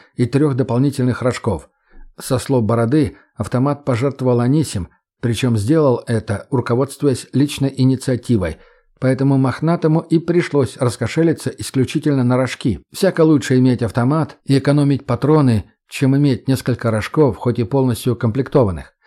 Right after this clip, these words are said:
Воспользоваться ими можно разве что в качестве снаряда, отличную альтернативу которой могут составить и простые булыжники. "И чё это мы тут замерли?" Борода появился в спалке вместе с Ваней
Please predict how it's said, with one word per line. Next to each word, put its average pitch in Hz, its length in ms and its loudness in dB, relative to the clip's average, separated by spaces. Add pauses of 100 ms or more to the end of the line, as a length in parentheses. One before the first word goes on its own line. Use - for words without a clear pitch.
(260)
Воспользоваться 156 720 0
ими 147 320 0
можно 135 320 0
разве 135 260 0
что 135 160 -4
в - 60 -10
качестве 135 460 -4
снаряда, 113 600 -2 (260)
отличную 135 480 0
альтернативу 120 600 0
которой 135 420 0
могут 127 320 0
составить 127 500 -2
и 131 40 2
простые 127 460 -2
булыжники. 113 640 2 (640)
"И 110 200 -2
чё 127 160 -4
это 135 180 0
мы 131 140 2
тут 113 200 -2
замерли?" 107 720 0 (480)
Борода 123 340 2
появился 123 520 0
в 104 60 -6
спалке 131 420 0
вместе 113 340 0
с - 100 -8
Ваней 113 400 0